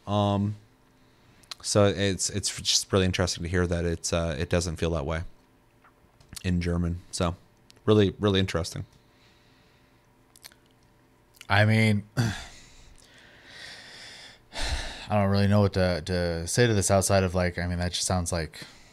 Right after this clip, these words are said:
Speaker 2: localization to me. Um,
Speaker 1: Yeah.
Speaker 2: I mean, I see it in anime all the time. Stuff gets brought over here, and it's either they do a good job localizing it, or a, uh, onigiri gets turned into a jelly donut. So.
Speaker 1: Yeah.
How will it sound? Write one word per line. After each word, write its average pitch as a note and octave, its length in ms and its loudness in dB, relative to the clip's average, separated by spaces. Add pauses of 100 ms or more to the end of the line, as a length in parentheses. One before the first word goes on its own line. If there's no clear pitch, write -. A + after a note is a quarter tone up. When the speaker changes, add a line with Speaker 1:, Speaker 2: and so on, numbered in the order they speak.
(200)
Speaker 2:
localization E2+ 760 -4 (140)
to - 120 -6
me. E2+ 200 -4 (240)
Um, F2+ 120 0
Speaker 1:
Yeah. F2+ 140 2 (720)
Speaker 2:
I E2+ 60 -6
mean, E2 120 -4
I D#2+ 60 -2
see F#2+ 160 -2
it F2 80 -2
in E2 60 -2
anime E2 300 -2
all E2 80 -4
the E2 60 -12
time. E2+ 340 -4
Stuff - 240 -6
gets F2 300 -8
brought F2+ 220 -2
over E2+ 160 -4
here, F2+ 280 0
and E2+ 140 -2
it's F2 180 -6
either E2 360 -4 (400)
they F#2+ 80 -6
do F#2 120 0
a F2 40 0
good E2+ 120 -2
job F2+ 220 2
localizing F#2+ 480 2
it, G#2 180 2
or F2 300 -2
a, F2 320 -2
uh, F2 240 0
onigiri G2 420 2
gets G2 140 0
turned A2 180 2
into A2 280 4
a G2+ 80 4
jelly A2+ 240 6
donut. A#2 300 6 (500)
So. F2 320 0 (1120)
Speaker 1:
Yeah. F2+ 220 0